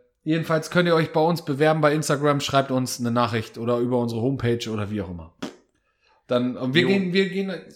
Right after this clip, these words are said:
Speaker 1: wieder auf Gäste. Das ist das eine, die eine Neuigkeit. Das wird den einen oder anderen freuen.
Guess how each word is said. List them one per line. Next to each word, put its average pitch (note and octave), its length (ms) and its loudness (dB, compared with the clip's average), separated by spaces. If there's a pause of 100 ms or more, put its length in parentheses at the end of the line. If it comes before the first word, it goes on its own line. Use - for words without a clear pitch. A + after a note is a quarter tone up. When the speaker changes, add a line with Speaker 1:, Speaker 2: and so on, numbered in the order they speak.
Speaker 1:
wieder C#3 200 0
auf D3 180 -6
Gäste. G#3+ 560 -2
Das D3+ 160 -6
ist E3+ 160 -8
das C#3+ 200 -8
eine, C3 300 -4
die E3 140 -8
eine C#3 220 -6
Neuigkeit. F3+ 500 -10 (760)
Das A2+ 160 -6
wird A#2+ 160 2
den A2+ 120 0
einen A2+ 180 0
oder G#2+ 140 2
anderen G#2 240 0
freuen. A#2 340 -2